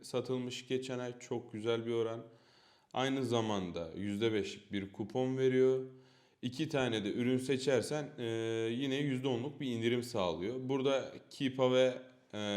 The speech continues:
Helium ten üzerinden biraz böyle kurcalayacak olursak.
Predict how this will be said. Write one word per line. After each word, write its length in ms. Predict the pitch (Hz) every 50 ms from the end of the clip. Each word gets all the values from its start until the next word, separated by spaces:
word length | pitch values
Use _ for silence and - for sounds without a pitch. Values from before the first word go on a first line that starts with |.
| 101 107
Helium 360 | 120 123 123 123 120 123 120
ten 220 | 120 - 127 120 120
üzerinden 600 | 117 107 113 113 110 113 113 117 120 113 113 110
biraz 300 | 110 113 113 107 101 107
böyle 260 | 110 107 107 104 -
kurcalayacak 680 | - - 110 104 107 110 107 110 110 104 107 110 104 104
olursak. 520 | 110 113 113 107 92 - - - 113 123